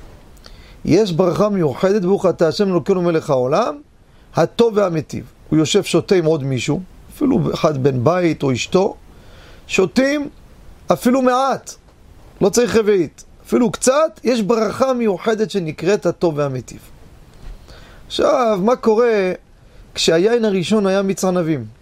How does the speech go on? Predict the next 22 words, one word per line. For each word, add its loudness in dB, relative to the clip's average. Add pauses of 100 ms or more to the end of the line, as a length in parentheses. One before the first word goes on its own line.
(1080)
והיין 2
השני 2
והוא 2
לא 4
יין 0
טוב, 0
יין 2
יבש, -2 (640)
יין 0
מתוק? -2 (1120)
הלכה 2
למעשה, 0 (1040)
גם 2
מיץ 0
ענבים 0
נחשב -2 (100)
כיין, 0
ומברכים 0
עליו 2
ברכת -2
הטוב -2
והמיטיב. -8